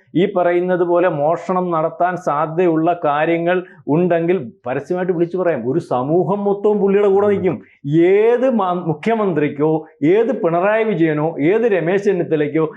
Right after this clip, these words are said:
ഏത് രാഷ്ട്രീയക്കാരനോ സംരക്ഷിക്കാൻ പറ്റത്തില്ല. കാരണം അയ്യപ്പന്റെ സാധനം മോഷ്ടിക്കുന്നു, ഇത് നിങ്ങൾ അറിയണം എന്ന് പറഞ്ഞാൽ അദ്ദേഹത്തിന്റെ കൂടെ നിൽക്കും. പക്ഷെ അദ്ദേഹം എന്താ ചെയ്തത്?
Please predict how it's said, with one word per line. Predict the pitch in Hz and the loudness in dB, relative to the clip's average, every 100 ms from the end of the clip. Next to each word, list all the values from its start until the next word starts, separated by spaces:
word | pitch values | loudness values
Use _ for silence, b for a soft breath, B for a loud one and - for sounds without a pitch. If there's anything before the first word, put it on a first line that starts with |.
| B 139 | B 0
ഏത് | 180 220 220 - 147 | 2 2 0 -2 -2
രാഷ്ട്രീയക്കാരനോ | 160 165 220 180 190 196 | -4 0 -2 0 0 0
സംരക്ഷിക്കാൻ | 208 208 196 196 226 | 0 -2 0 0 0
പറ്റത്തില്ല. | 214 202 160 | 0 0 0
കാരണം | 113 170 190 151 | 0 0 0 0
അയ്യപ്പന്റെ | 165 214 220 202 | 0 0 0 0
സാധനം | 185 196 185 | 0 -2 0
മോഷ്ടിക്കുന്നു, | 165 185 170 165 120 B B | -2 0 0 0 -4 B B
ഇത് | 156 196 175 147 | 0 2 2 0
നിങ്ങൾ | 175 180 | 0 2
അറിയണം | 160 180 196 160 | 2 0 0 0
എന്ന് | 185 | 0
പറഞ്ഞാൽ | 175 170 180 | 0 0 0
അദ്ദേഹത്തിന്റെ | 151 190 180 | 0 2 2
കൂടെ | 170 | 2
നിൽക്കും. | 151 139 | 0 -2
പക്ഷെ | 165 139 135 | -4 -4 -2
അദ്ദേഹം | 160 139 175 | 0 2 0
എന്താ | 170 175 | 0 -2
ചെയ്തത്? | 170 175 | -2 -2